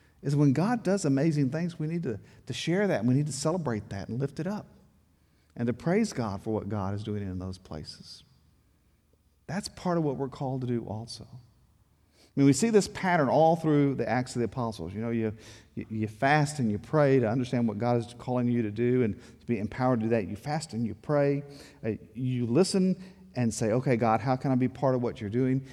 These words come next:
And then you go in boldness and you confidence to proclaim the truth of, of sin and of grace. You face opposition with confidence and conviction and courage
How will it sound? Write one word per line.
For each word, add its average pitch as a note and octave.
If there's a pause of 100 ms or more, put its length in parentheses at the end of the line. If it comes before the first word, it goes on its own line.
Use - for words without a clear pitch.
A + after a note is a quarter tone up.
(120)
And A#2
then B2
you B2
go D#3+
in B2
boldness D#3+
and A#2+
you A2
confidence D#3 (220)
to -
proclaim D3
the B2+
truth D3+
of, G#2+ (220)
of G#2
sin D#3
and A2+
of G#2+
grace. A2+ (1500)
You B2
face E3+
opposition D3
with A2
confidence C#3+
and G#2+
conviction A#2+
and G#2+
courage D3+